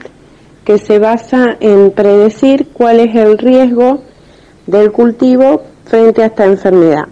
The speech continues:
Para esto se tienen en cuenta una serie de parámetros,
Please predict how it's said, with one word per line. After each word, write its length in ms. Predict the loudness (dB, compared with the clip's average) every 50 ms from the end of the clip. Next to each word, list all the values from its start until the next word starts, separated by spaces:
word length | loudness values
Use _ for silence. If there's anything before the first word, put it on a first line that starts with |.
| -20 -20 -20 _ _ _ -20 -20 _ _ _ -20 -20 _ _ -20 -20 -20 -20 -20 -20 -20 -20 -20 -10 -6
Para 240 | -4 -2 -2 0 -2
esto 260 | -2 -2 -2 -2 -2
se 160 | 0 -2 -2
tienen 360 | 0 0 2 2 2 2 2
en 120 | 2 0 0
cuenta 320 | 0 0 0 0 0 0
una 240 | 0 0 0 -2 -4
serie 380 | -2 -2 0 2 2 2 2
de 160 | 2 0 0 0
parámetros, 720 | -2 -4 -2 0 0 2 0 0 -2 -2 -2 -2 -2